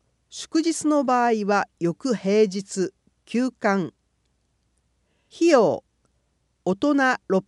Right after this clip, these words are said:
百円、ほか。会場、問い合わせ。市立科学館。電話、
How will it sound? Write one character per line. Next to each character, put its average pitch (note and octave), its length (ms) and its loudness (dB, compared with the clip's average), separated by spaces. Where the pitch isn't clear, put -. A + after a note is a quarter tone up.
百 C#4+ 340 0
円、 D#3 240 0
ほ - 180 -8
か。 - 280 -2
会 D4+ 300 0
場、 C4 460 2
問 B3 240 2
い C4 80 2
合 B3+ 100 0
わ A3+ 140 0
せ。 - 340 -6
市 - 240 -4
立 - 260 2
科 C#4+ 160 -2
学 C#4+ 380 -2
館。 D#3 320 -4
電 C#4+ 340 2
話、 B3 200 2